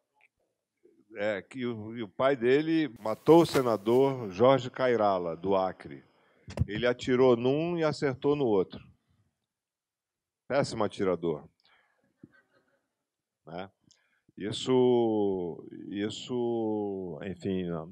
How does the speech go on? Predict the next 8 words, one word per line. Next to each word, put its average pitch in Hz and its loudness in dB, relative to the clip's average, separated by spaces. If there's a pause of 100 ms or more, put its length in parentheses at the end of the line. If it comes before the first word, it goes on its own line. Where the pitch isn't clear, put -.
na, 80 -8 (460)
é 92 -8
preciso 113 0
registrar 123 0
também, 82 -8 (720)
né? 85 -18
Que 92 -12
ele, 90 -6